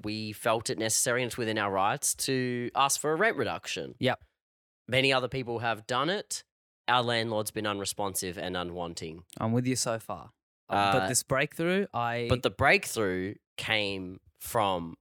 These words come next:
Speaker 1: a very unlikely place. Our real estate agent suggested it. <laughs>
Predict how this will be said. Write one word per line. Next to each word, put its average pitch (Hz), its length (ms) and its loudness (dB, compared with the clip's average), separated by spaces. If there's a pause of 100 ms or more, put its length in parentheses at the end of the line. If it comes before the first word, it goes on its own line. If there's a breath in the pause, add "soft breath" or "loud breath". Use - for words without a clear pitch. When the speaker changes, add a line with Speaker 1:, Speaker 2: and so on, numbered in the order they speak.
Speaker 1:
a 104 60 -4
very 160 240 2
unlikely 123 540 -2
place. - 680 -2 (440)
Our 120 220 4
real 139 280 2
estate 104 360 -2
agent 90 440 -6 (340)
suggested 82 640 -2
it. - 380 -8
<laughs> - 60 -14